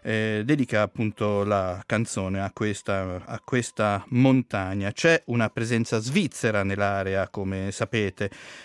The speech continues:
la presenza svizzera che verifica il rispetto dell'armistizio tra le due Coree. Sono giorni difficili per quella zona, avrete,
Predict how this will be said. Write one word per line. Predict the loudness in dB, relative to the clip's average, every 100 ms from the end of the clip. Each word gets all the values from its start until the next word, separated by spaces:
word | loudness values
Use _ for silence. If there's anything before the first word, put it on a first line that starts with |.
| -16
la | -8
presenza | -2 0 2 2
svizzera | 2 2 2 2
che | 2
verifica | 2 2 0 0
il | 2 2
rispetto | 0 0 -2 -2 -2
dell'armistizio | 0 2 4 2 0 -2 -6 -6 -2 -2
tra | 0 0 0 0
le | -2
due | 0 0
Coree. | 0 -4 -4 -6
Sono | -6 -6 -4
giorni | 0 0 0
difficili | -2 -4 -6 -8 -6 -8 -8
per | -10
quella | -6 -6 -4 -6
zona, | -4 0 2 2
avrete, | 0 -6 -8